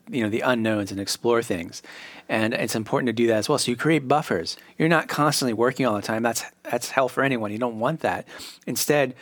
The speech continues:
focus on pro-, your most productive or energetic times. You know your body.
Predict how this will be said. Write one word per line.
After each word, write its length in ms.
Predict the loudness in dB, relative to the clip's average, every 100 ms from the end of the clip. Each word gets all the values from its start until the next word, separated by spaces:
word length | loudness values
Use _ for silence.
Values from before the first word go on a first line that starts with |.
| -20 -20 _
focus 580 | -4 2 2 2 0 -2
on 400 | -2 0 0 -2 -6
pro-, 160 | -6
your 200 | -2 -2
most 280 | 0 0 0
productive 320 | 0 0 2
or 80 | 0
energetic 420 | 2 2 2 0
times. 280 | 0 0 2
You 120 | 2
know 140 | 4 4
your 140 | 2
body. 400 | 2 0 -2 -12